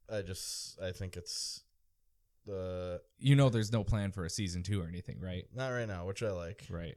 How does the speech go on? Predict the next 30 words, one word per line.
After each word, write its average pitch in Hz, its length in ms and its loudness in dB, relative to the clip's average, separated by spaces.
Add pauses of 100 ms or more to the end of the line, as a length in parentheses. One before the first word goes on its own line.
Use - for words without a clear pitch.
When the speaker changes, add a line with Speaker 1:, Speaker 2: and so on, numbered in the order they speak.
Speaker 1:
Um, 101 540 -4 (540)
I - 20 -6
mean, 110 160 -2
if 110 140 -4
it 98 60 -4
happens, 95 360 -4
it 90 60 -8
happens. 87 360 -8
The 90 140 -8
writer 92 320 -6
said, 90 260 -6 (680)
what, 85 180 -14
Damien 92 400 -4
Lindel-, 92 420 -6
Lindelof, 101 560 -4
or - 40 -2
Speaker 2:
Yeah, 95 80 -2
Speaker 1:
whatever 98 160 -4
the 98 80 -6
Speaker 2:
who 92 100 -10
Speaker 1:
dude's 107 120 4
Speaker 2:
I 95 120 4
Speaker 1:
name 92 120 -2
is. - 120 -10 (240)
Speaker 2:
like. 90 200 -6 (100)
Did 107 120 0
you 104 60 2
ever 98 160 2
watch 92 320 0
Leftovers? 92 720 -2